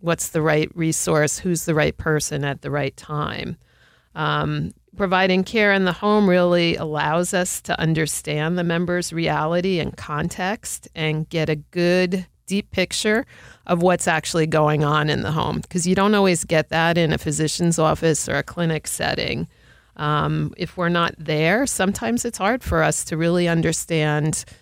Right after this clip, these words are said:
the depth of the issues that they might have and to get a true sense of the member's reality. I think, you know,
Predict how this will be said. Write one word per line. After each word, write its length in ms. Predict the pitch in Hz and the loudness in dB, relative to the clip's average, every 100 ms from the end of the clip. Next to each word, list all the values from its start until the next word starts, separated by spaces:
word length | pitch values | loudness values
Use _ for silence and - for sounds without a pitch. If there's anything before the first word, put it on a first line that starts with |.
| _ _ _ | _ _ _
the 100 | - | -4
depth 540 | 165 156 160 160 - - - | -2 0 0 0 -2 -8 -4
of 240 | 151 147 | -2 0
the 140 | 143 151 | -2 -2
issues 420 | - 160 156 - | -2 -4 -4 -4
that 220 | 151 - | -4 -4
they 100 | 143 | -4
might 300 | 143 143 - | -2 -2 -4
have 800 | - 180 180 151 143 131 165 - - | -8 -2 0 0 -2 -4 -6 -12 -8
and 120 | 160 | -6
to 80 | 170 | -4
get 240 | 160 160 156 | -2 0 0
a 100 | 151 _ _ - | -2 _ _ -14
true 220 | - 277 | -4 -2
sense 420 | - 180 165 160 | 0 2 2 0
of 140 | 160 156 | -2 0
the 80 | |
member's 500 | 160 156 151 151 - | 0 0 0 -2 -2
reality. 720 | 160 156 147 147 147 143 - - - - - - | -4 -2 0 0 -2 -2 -4 -6 -12 -20 -20 -10
I 100 | 180 | -4
think, 420 | 220 220 - - _ | 2 2 0 -10 _
you 180 | - 190 | 0 2
know, 200 | 170 | 4